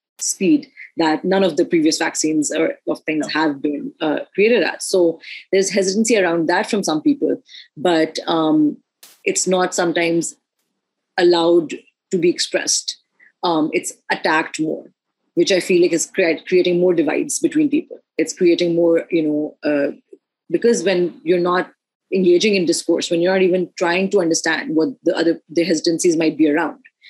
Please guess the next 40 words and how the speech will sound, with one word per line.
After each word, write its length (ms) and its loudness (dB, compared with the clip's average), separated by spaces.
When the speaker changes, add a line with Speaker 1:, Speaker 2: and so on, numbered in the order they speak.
Speaker 1:
because 260 0
in 140 0
certain 320 2
cases 320 2
it's 200 0
around 260 -2
fertility, 520 -2
um, 280 0
it's 160 -2
around, 480 2
you 120 2
know, 240 -2
things, 180 -2
it's 220 -2
around 300 0
these 220 2
long-term 360 0
effects. 540 -4
It's 280 0
not 180 0
that 220 0
they, 460 4
you 100 0
know, 220 -2
are 160 0
just 280 -6
being 160 0
careless. 640 -2
And 80 0
I 60 0
feel 200 0
like 140 2
if 120 0
there 120 4
was 140 2
more 280 0
empathy 600 -2
around 420 0
that, 320 -2
that, 140 -2